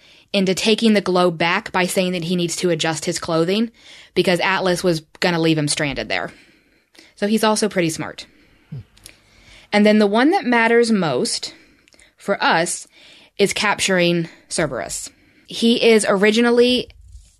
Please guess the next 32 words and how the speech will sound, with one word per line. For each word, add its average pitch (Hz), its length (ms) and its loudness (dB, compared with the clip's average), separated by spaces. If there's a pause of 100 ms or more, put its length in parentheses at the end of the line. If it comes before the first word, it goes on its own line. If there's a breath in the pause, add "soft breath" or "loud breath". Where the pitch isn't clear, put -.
(160)
initiated 233 680 4
into 196 320 -2
the 185 100 2
Eleusinian 180 420 0
Mysteries, 226 580 -2 (340 loud breath)
which 196 180 2
is 190 140 2
the 190 100 0
cult 196 420 -2
of 180 200 -2
Demeter 180 600 0 (340 soft breath)
and 170 160 -2
Persephone, 185 640 0
and 190 160 0
I'm 180 200 -2
kind 202 340 -2
of 214 100 0
still 208 360 0
waiting 196 360 2
for 190 200 -2
those 175 240 0
two 196 140 -4
figures 180 480 -2
to 185 100 -4
show 165 280 -2
up 170 140 -4
this 214 180 -2
season. 247 420 -4
I'm 170 160 -6
hoping 180 320 -4
they 160 120 -2
will. 170 400 -2